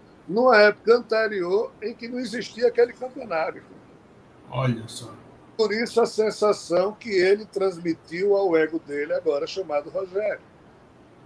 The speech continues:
Speaker 1: Então, assim, esse jogo é muito sutil e, às vezes, não tão fácil de ser percebido. Mas o fato de que existe em nós uma coleção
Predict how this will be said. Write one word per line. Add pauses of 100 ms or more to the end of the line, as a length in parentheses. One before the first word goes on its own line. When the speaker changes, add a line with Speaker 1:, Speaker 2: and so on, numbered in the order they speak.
(300)
Speaker 1:
Então,
assim,
esse
jogo
é
muito
sutil (840)
e,
às
vezes,
não (120)
tão (520)
fácil
de
ser
percebido. (520)
Mas (440)
o
fato
de
que
existe
em
nós
uma
coleção